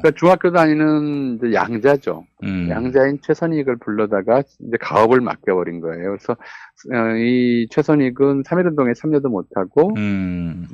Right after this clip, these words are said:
Speaker 1: 이제 개-, 고향인 개성으로 돌아가서
Speaker 2: 음.
Speaker 1: 그 십 대 중반에
Speaker 2: 네.
Speaker 1: 열여섯, 열일곱 대 개성에 손꼽히는 부자가 된 거죠.
Speaker 2: 어.
Speaker 1: 그러니까 개성에 철부지 <laughs> 어린애가 있는데 엄청난 부자다.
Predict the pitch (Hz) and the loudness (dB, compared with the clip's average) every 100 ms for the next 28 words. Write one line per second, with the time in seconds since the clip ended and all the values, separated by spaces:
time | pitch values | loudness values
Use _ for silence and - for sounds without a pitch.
0 | 110 117 107 104 - 113 113 110 113 113 | -8 -2 -2 -2 -2 0 2 2 2 2
1 | 104 92 110 107 101 95 92 87 - 131 | 0 -2 -2 -2 0 0 0 -2 -2 -2
2 | 156 180 101 85 82 82 - _ _ _ | -2 -4 -10 -8 -8 -12 -20 _ _ _
3 | - - 107 101 98 - - - - - | -12 -4 -2 -2 -4 -8 -12 -18 -18 -2
4 | 220 - 185 143 131 104 87 - - _ | 0 4 6 8 8 8 4 0 -12 _
5 | _ 120 120 92 78 - _ - 87 113 | _ -2 0 0 -2 -12 _ -8 0 2
6 | 120 107 107 101 101 107 120 _ 120 113 | 2 2 0 -2 -2 -4 -8 _ -2 -2
7 | - _ 107 101 110 - - 151 - 104 | -6 _ -6 -4 -6 -8 -10 -10 -6 -8
8 | 90 92 98 87 85 80 80 - - 90 | -8 -6 -6 -6 -8 -10 -12 -12 -6 -4
9 | 90 87 82 78 76 73 85 90 - _ | -4 -6 -8 -10 -12 -14 -18 -20 -20 _
10 | _ 135 160 151 139 120 147 156 143 196 | _ -4 2 2 2 0 2 2 2 0
11 | 196 175 165 151 147 - - 120 107 98 | 0 0 2 4 2 0 -4 -2 2 2
12 | 117 110 110 113 113 92 107 101 120 - | 2 0 2 0 0 -2 -2 -2 -2 0
13 | 139 123 127 131 120 117 101 | 2 2 0 -2 2 4 2